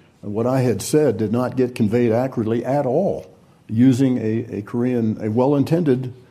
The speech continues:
uh, a, a Korean translator. I just cite that as one example. And so there's, I'm sure they've gone away with a,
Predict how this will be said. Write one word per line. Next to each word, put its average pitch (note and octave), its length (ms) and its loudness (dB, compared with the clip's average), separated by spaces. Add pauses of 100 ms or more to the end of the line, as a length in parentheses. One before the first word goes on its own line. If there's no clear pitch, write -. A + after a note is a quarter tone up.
(200)
uh, - 40 -8
a, A2+ 600 -4 (520)
a A#2 320 -6
Korean B2 300 0
translator. A2 500 -4
I G2 40 -6
just A2 200 -4
cite A2+ 200 -2
that A#2 140 -2
as F#2+ 120 -6
one A2 140 -4
example. G#2+ 500 -6 (800)
And A#2 120 -4
so C3 300 2
there's, B2+ 160 2 (320)
I'm B2 160 -2
sure F3 220 2
they've B2+ 160 4
gone C#3 220 4
away B2+ 480 2
with G#2 320 -2
a, G#2+ 80 2